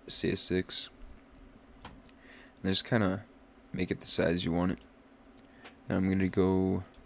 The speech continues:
I'm going to rasterize this, right click,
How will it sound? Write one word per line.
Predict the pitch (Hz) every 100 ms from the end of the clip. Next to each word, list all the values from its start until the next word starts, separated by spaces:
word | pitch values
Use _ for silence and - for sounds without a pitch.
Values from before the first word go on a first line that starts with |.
| - - - - - - - - - - - - - - - -
I'm | 69
going | 76 71 62
to | - - 82 82 92 120 - - - - - - - -
rasterize | 101 101 - 104 101 98
this, | 107 110 - -
right | 92 90
click, | - 95